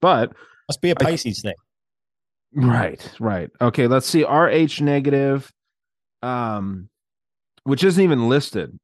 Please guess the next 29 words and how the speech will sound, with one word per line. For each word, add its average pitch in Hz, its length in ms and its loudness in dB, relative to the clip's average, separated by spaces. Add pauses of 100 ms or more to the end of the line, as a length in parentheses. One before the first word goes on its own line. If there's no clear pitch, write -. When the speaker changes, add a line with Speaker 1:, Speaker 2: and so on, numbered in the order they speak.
Speaker 1:
on, 110 600 -2
on 117 260 -4
the 110 140 -4
blood 104 400 -4
wheel, 104 560 -6
right? 107 300 -8
Like, 101 220 -8
a, 98 320 -10
a, 113 40 -6
when 113 140 0
you 107 80 0
look 110 200 0
at, 113 80 -2
like, 107 140 -2
a 98 40 -6
pie 117 260 -4
chart. 123 400 -2 (480)
Speaker 2:
Yeah, 110 100 -2
it's - 180 -4
not, 135 300 0
it's 127 240 -8
not 135 220 -2
commonly 131 400 -2
talked 123 320 -2
about. 90 280 -10 (100)
It's 110 220 -10
usually 147 420 -2
found 135 340 -2
in, 101 160 -6